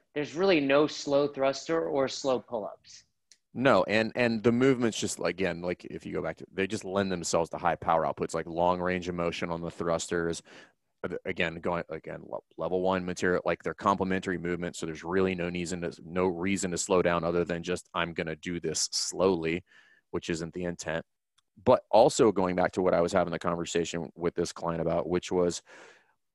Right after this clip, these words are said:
Speaker 2: the longer you do this, you get to choose those days. And today I chose that,
Speaker 1: Yeah.
Speaker 2: even though I, even though I wasn't, like, gonna go full ham sandwich, three is still fast, right? And three still hurts. And I'm probably not gonna do that tomorrow.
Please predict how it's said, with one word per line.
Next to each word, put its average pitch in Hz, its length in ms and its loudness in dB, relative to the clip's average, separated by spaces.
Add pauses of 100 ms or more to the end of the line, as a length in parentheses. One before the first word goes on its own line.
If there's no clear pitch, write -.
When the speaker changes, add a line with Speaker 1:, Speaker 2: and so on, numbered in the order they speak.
(460)
Speaker 2:
the 117 100 4
longer 127 320 4
you 113 120 -2
do 117 220 0
this, 107 240 4
you 104 220 -8
get 123 180 2
to 104 100 -6
choose 123 360 -4
those 78 180 2
days. - 380 -6 (560)
And 95 140 -2
today 101 280 6
I 95 100 6
chose 101 300 2
that, 76 220 2
Speaker 1:
Yeah. 110 60 2
Speaker 2:
even 117 140 4
though 110 160 6
I, - 100 2
even 117 220 4
though 117 100 4
I 113 80 8
wasn't, 101 480 4
like, 92 240 2 (160)
gonna 95 220 2
go 90 160 4
full 180 260 4
ham 90 240 0
sandwich, 90 460 -2 (920)
three 147 220 4
is 170 100 4
still 123 240 6
fast, - 460 0
right? 87 180 0
And 90 140 -6
three 120 180 0
still 120 320 4
hurts. - 600 -2 (480)
And 90 80 0
I'm 87 60 -4
probably 113 220 2
not 113 140 2
gonna 113 160 2
do 98 220 -2
that 85 160 2
tomorrow. 69 360 -6